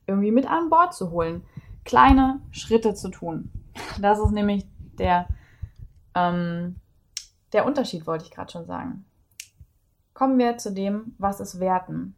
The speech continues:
Das ist eine gute Stelle, um das mal einzubauen. Was ist denn eigentlich Werten? Werten ist vor allem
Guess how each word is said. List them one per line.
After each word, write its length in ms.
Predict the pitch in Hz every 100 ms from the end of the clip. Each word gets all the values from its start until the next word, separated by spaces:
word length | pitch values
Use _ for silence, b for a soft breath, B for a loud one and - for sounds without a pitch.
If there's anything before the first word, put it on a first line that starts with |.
| _
Das 220 | 190 180
ist 160 | - -
eine 220 | - 180
gute 220 | 185 214
Stelle, 320 | - 202 196 180
um 120 | 180
das 240 | 175 175
mal 220 | 180 170
einzubauen. 680 | 165 180 196 185 170 170 196 - b b b
Was 180 | 208 208
ist 200 | 254 -
denn 100 | 320
eigentlich 400 | - 165 160 -
Werten? 560 | 160 160 160 156 160 175 _ _ _ _ _ _ _ _
Werten 360 | 185 208 247 262
ist 320 | - 240 240
vor 200 | - -
allem 340 | 190 208 214